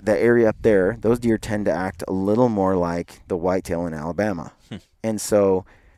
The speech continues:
Speaker 1: it's not like an urban city center kind of place. They're not as cautious. They're not used to humans being in their, their space, and they're running around, they're doing things differently.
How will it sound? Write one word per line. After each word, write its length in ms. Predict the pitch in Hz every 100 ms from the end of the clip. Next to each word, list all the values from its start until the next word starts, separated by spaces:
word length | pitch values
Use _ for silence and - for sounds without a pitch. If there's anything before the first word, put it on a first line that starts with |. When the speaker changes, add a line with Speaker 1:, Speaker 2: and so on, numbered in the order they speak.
| _ _ -
Speaker 1:
it's 160 | 110 135
not 180 | 139
like 240 | 127 165 147
an 80 | 110
urban 480 | 90 92 92 82 - - - _ _
city 360 | - 117 104 92
center 360 | - 92 87
kind 220 | 85 95 85
of 200 | 78 -
place. 360 | - 135 -
They're 120 | - 104
not 240 | 107 101
as 240 | 135 175
cautious. 520 | - 87 87 - 65 -
They're 140 | 101
not 220 | 113 113
used 340 | 95 143 - -
to 220 | 104 107 - _ _
humans 420 | - 117 104 95
being 320 | 85 98 92 90
in 140 | 85
their, 300 | 92 95 98 _ _ _ _ _ _ -
their 140 | 107
space, 560 | - - - 90 98 104
and 80 | 104
they're 120 | 98
running 240 | 90 104 104
around, 480 | 104 95 95 98
they're 100 | 95
doing 260 | 87 98 95
things 260 | 95 90 -
differently. 640 | 95 - 90 98 90